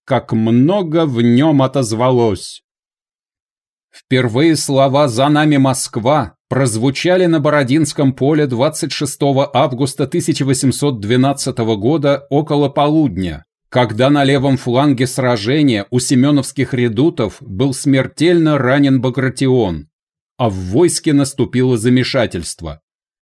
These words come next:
И Кутузов послал туда корпус генерала Дохтурова, старого воина суворовской выучки.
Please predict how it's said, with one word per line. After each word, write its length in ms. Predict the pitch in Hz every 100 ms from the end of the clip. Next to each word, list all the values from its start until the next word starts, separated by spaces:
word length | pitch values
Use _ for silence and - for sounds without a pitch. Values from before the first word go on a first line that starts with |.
| _ _
И 100 | 127
Кутузов 640 | 110 123 135 175 156 160 -
послал 500 | 139 135 120 139 160
туда 280 | 156 143 143
корпус 480 | 131 143 139 143
генерала 560 | 113 123 131 135 139 139
Дохтурова, 800 | 117 160 139 - 98 85 80 73 _ _ _
старого 680 | - - 147 143 120 107 101
воина 480 | 101 165 170 165
суворовской 840 | 156 - 123 123 127 123 - 131 120
выучки. 720 | 110 131 104 - - 80